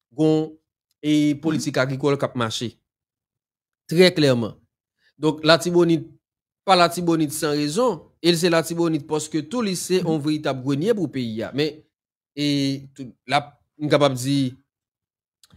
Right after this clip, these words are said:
Speaker 1: et toute plaine la Tibonite là, qui ça fait que je dis à la, nous pas capable de prendre disposition pour que le fait manger.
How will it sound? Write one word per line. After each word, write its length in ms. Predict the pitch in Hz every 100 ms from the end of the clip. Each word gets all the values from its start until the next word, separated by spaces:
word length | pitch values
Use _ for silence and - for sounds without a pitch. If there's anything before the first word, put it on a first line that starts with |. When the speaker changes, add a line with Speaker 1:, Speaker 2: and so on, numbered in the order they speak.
| _ _ 135
Speaker 1:
et 520 | 143 147 143 139 139
toute 180 | 208 165
plaine 240 | 175 175
la 120 | 170 165
Tibonite 460 | 165 160 151 135
là, 280 | 147 135 123 _ _ _ -
qui 80 | 170
ça 160 | 160
fait 240 | 139 202 220
que 240 | 175 147
je 60 | 143
dis 160 | 135 135
à 100 | 127
la, 160 | 123 120
nous 80 |
pas 100 | 123
capable 260 | 127 127 113
de 60 | 120
prendre 100 | 120
disposition 500 | 117 - 120 117 123
pour 120 | 113
que 100 | 117
le 60 | 107
fait 140 | 113
manger. 400 | 110 107 107